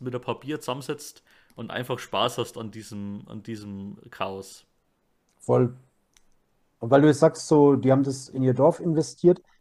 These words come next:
Speaker 2: ich meine schon, dass, ähm, in dem Film auch, ja, politische, gesellschaftliche Themen in Afrika verarbeitet werden. Es ist ja da, äh, also der Film kommt sehr lustig und actiongeladen irgendwie so daher, aber,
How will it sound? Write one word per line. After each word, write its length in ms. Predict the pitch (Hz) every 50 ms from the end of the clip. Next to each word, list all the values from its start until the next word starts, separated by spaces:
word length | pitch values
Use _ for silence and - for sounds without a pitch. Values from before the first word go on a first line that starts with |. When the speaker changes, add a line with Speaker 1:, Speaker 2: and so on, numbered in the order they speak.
| _ _ _ _
Speaker 2:
ich 160 | 143 131 131
meine 380 | 127 135 131 147 156 170 170 151
schon, 420 | - - 208 233 262 240 160 135
dass, 380 | 135 131 127 127 127 - - - 139
ähm, 640 | 139 135 135 131 135 131 135 135 131 135 135 139 139 - _ _ _
in 160 | - 139 139 135
dem 180 | 139 139 135
Film 360 | 135 - - 156 165 170 190 -
auch, 440 | - 139 143 156 156 - - - - _ _ _ _ _ _ _ _ _ _ _ -
ja, 380 | 113 120 135 165 185 190 - - 143 127 - - _ _
politische, 840 | - 147 156 180 - 185 175 - - 170 165 160 160 165 151 - - _ _ _ _ _ _ _ _ -
gesellschaftliche 680 | 139 131 143 160 151 - 165 151 - - 131 143 143 143
Themen 260 | - 147 151 151 151
in 60 | 147
Afrika 420 | 120 135 135 - 170 - - 151
verarbeitet 600 | - - - - 151 180 180 180 123 117 98 -
werden. 180 | - - - -
Es 120 | - - -
ist 100 | - -
ja 100 | 143 127
da, 440 | 127 127 127 127 127 123 127 - - - _ _ _ _ _ _ _ _ -
äh, 200 | 117 123 117 104
also 200 | 104 123 127 120
der 100 | 127 123
Film 220 | - 147 160 156
kommt 200 | - 139 139 131
sehr 160 | - 131 127
lustig 520 | 120 147 170 - - - 139 131 139 - 127
und 380 | 123 120 107 - - - _ _ _ _
actiongeladen 840 | - - 117 - - - 143 139 127 131 131 131 131 135 139 139 143
irgendwie 280 | 143 139 139 147 135 127
so 160 | 117 131 127
daher, 380 | 127 120 120 139 147 180 196 - - _ _ _ _ _ _ _
aber, 720 | - 123 131 120 123 135 131 131 131 131 127 127 131 -